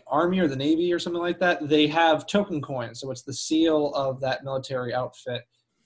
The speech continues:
um, on a coin, and they have, like, a drinking thing associated with it. It's just, it's, it's essentially a, a, a small coin with a seal on it, and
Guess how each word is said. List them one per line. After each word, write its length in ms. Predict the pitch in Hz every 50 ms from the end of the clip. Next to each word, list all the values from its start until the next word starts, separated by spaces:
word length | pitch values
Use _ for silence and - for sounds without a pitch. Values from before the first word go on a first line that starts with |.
| -
um, 360 | - 135 127 123 120 120 117 -
on 120 | 147 139
a 60 | 131 123
coin, 460 | - - 160 147 143 131 120 110 - - - _ _ _ _ _ _ -
and 100 | 135 135
they 80 | 135 135
have, 220 | - 135 135 131
like, 160 | 135 127 123 131
a 40 |
drinking 500 | 131 127 - 143 131 123 120 135 127 123
thing 160 | 120 131 127 123
associated 540 | 120 - 127 123 120 120 - 120 120 120
with 220 | 117 120 117 117 -
it. 200 | 123 120 113 - _
It's 200 | 127 131 131 -
just, 180 | - 147 135 - 139
it's, 220 | 151 147 - - - -
it's 120 | 160 139
essentially 520 | 160 - - 208 196 185 - 175 170 160 147
a, 120 | 131 131 - 143
a, 160 | 139 131 - 135
a 80 | 135 139
small 520 | - - - 147 156 160 165 175 175 175
coin 520 | - - 156 151 147 143 135 131 131 131 - _ _ - 147 139
with 200 | 143 135 123 135
a 60 | 123
seal 460 | - - - 226 220 226 214 190 147
on 220 | 131 120 117 117 120
it, 140 | 117 117 - _ _ _ _ _ _ _ _ _
and 420 | 147 139 139 135 131 131 131 131